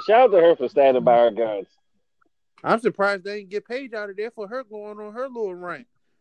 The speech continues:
Speaker 2: with the whole Twitch situation.
Speaker 1: Paige a made woman at this point. They know Paige don't really need her, but they need Paige.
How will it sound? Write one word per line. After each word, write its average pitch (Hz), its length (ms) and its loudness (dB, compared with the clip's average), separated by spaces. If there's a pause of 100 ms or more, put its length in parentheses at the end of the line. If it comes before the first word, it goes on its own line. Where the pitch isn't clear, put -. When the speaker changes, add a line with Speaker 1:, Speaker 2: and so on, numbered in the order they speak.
(300)
Speaker 2:
with 165 160 -16
the 165 80 -10
whole 170 240 -8
Twitch 180 260 -12
situation. 165 640 -10 (320)
Speaker 1:
Paige 415 300 6
a 175 60 8
made 160 260 6
woman 143 340 4
at 123 140 4
this 120 180 -2
point. 120 300 0 (1900)
They 254 140 8
know 247 180 8
Paige 156 360 6
don't 135 200 6
really 135 220 6
need 135 240 4
her, 147 100 8
but 127 200 2
they 156 120 2
need 160 280 4
Paige. 151 440 2